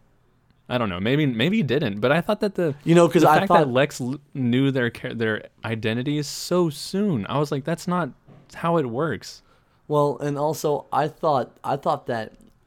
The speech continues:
Speaker 2: um, when they're, when they're at the party, that, uh, Bruce,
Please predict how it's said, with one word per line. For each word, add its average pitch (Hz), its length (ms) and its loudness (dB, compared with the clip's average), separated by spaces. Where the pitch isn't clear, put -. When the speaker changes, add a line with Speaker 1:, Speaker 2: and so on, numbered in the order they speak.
Speaker 2:
um, 117 140 -2
when 117 100 0
they're, 113 120 -2
when 117 120 -2
they're 117 120 0
at 113 120 -2
the 107 60 -10
party, 107 460 -4
that, 107 340 -4
uh, 110 220 -6
Bruce, 117 560 -2